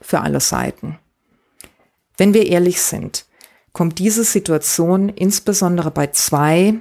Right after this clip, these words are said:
leider auch den zwei meistgenutzten Fragen auf. Haben Sie noch Ergänzungen hierzu? Was fällt Ihnen hierzu ein? Und haben Sie noch Fragen? Ist Ihnen noch was unklar?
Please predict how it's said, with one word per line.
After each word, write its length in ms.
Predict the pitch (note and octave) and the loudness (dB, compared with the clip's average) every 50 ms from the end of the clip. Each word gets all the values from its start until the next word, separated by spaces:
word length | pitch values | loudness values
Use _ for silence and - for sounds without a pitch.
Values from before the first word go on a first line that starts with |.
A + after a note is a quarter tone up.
| - _ _ _ _ - - _ | -6 _ _ _ _ -20 -20 _
leider 580 | - D3 C#3+ C#3+ C#3+ C#3+ D3+ F3 F3+ G#3 G3 - | -4 -2 0 2 2 2 2 2 0 0 -2 -2
auch 160 | - F#3 - | -4 -6 -6
den 200 | - - D#3+ D#3+ | -6 -6 -6 -4
zwei 260 | - - - D3+ D3 | -4 -4 -4 -4 -4
meistgenutzten 960 | C#3+ D3 C#3+ C#3+ E3+ G#3+ G#3 - - - D3+ C3+ C3 B2+ - - - - B2 - | -2 -2 -2 -2 -2 -2 -2 -2 -4 -4 -4 -4 -4 -6 -6 -8 -8 -8 -10 -12
Fragen 480 | - - - C#3 C3+ C3+ C3+ C3 - | -12 -10 -8 -6 -6 -6 -6 -8 -8
auf. 400 | - - - - - - - - - _ _ _ _ _ _ _ _ _ _ _ _ _ _ _ - _ _ _ | -8 -8 -8 -8 -8 -10 -14 -16 -20 _ _ _ _ _ _ _ _ _ _ _ _ _ _ _ -20 _ _ _
Haben 200 | - F3+ F#3 G3 | 0 0 2 2
Sie 120 | F3+ G3+ F#3+ | 2 2 2
noch 120 | F3+ D3+ | 2 0
Ergänzungen 600 | D3+ - - - E3 F#3+ A#3 A3 - - A3+ A3 | 0 -2 0 2 2 2 2 2 2 2 4 4
hierzu? 720 | G#3+ G3 G3 G#3 G#3 G#3 - - - G3+ G3 G3 G#3 G3+ - _ _ | 4 4 4 2 2 2 -2 -2 0 0 2 2 0 0 -4 _ _
Was 200 | - B3 C4+ - | -2 -2 -2 0
fällt 240 | - C4+ B3 A3+ G#3 | 2 2 2 2 0
Ihnen 180 | - - F3+ E3 | -2 -2 0 2
hierzu 460 | D3+ D#3+ D#3 D#3 - - D#3 - - | 2 0 0 0 -2 -4 -4 -2 0
ein? 460 | - D3+ E3 F#3 G3+ G#3+ A#3 A#3+ - - - _ _ _ _ _ _ _ _ _ | 0 2 4 4 4 4 4 2 -2 -6 -18 _ _ _ _ _ _ _ _ _
Und 360 | G#3 G#3 A3 B3 B3 - - - _ _ _ _ _ | 2 4 4 2 2 -2 -8 -16 _ _ _ _ _
haben 280 | - E3 E3 F3+ F#3+ | -2 0 2 2 2
Sie 120 | F3+ G3 F3+ | 2 2 0
noch 140 | D3+ C#3+ | 0 -2
Fragen? 760 | - - - - D#3+ D#3+ F3 F#3+ G3+ G#3 G#3+ A3 A3 A3 - _ _ | -4 -4 -2 0 2 2 2 2 2 2 2 2 0 -2 -6 _ _
Ist 220 | - - - - | 0 0 0 -2
Ihnen 140 | - G3+ F#3 | 0 2 2
noch 180 | E3+ D#3+ E3 - | 2 2 0 0
was 200 | E3+ E3 - - | -2 -2 -2 -4
unklar? 600 | - C#3+ D3 D3 - - C#3+ - - - B2+ | -6 -6 -8 -8 -8 -8 -6 -6 -6 -8 -10